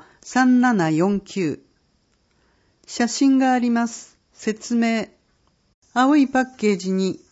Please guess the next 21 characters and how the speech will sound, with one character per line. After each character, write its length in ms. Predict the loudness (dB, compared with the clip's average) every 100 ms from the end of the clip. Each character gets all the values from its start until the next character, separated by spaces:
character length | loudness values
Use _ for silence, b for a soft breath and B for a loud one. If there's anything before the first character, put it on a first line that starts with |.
| -10
丼 260 | -2 0 2 2 0
に 120 | 0
盛 180 | 0 0
ら 120 | 0
れ 120 | 0
た 180 | -2 -2
混 140 | 0
ぜ 140 | 0 0
ご 120 | 0
飯 240 | 0 -2
と 280 | -4 -4 -4 B B
穴 300 | -4 0 0
子 140 | 0 0
が 160 | 0
描 280 | 0 -2 -4
か 140 | -2 -4
れ 120 | -4
て 140 | -2
い 120 | -2
ま 180 | -2 -4
す。 200 | -8 -14